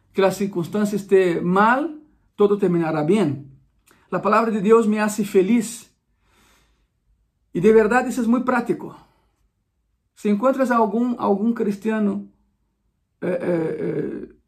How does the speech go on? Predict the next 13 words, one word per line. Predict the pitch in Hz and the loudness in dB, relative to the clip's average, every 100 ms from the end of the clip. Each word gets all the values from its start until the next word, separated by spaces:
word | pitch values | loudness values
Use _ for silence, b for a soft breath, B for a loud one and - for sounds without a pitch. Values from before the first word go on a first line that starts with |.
| _ - | _ -4
meditativo, | 185 196 202 180 202 214 190 | -2 -2 -4 -4 0 2 2
algún | 180 208 | 0 -2
cristiano | - 196 208 202 | -4 -2 0 0
más | 180 190 208 226 | -2 0 0 0
contemplativo | 214 202 190 190 180 208 190 | -2 -2 -4 -4 -4 -4 -2
que | 190 | -2
lo | 180 | -2
normal, | 175 175 170 190 202 196 B B B B | 0 -2 0 0 -2 -6 B B B B
algún | 175 190 226 | 0 2 0
cristiano | 202 202 214 214 | -2 -2 -2 0
entristecido, | 208 202 190 196 180 - 214 190 | 2 0 0 -2 -2 -2 -2 0
algún | 196 220 | 0 0
cristiano | 214 202 - 214 214 202 | -2 -4 0 0 0 -2